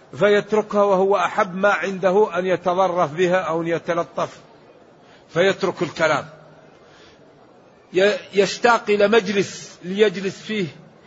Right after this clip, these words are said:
ويأنس فيه فيعلم أن هذا المجلس فيه حرام أو فيه شبهة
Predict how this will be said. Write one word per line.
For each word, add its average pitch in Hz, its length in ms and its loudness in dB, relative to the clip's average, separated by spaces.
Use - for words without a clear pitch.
ويأنس 202 480 2
فيه 220 280 -2
فيعلم 190 460 2
أن 185 160 -2
هذا 185 260 4
المجلس 175 480 -4
فيه 190 200 0
حرام 175 560 2
أو 160 160 -2
فيه 170 180 -4
شبهة 180 480 -4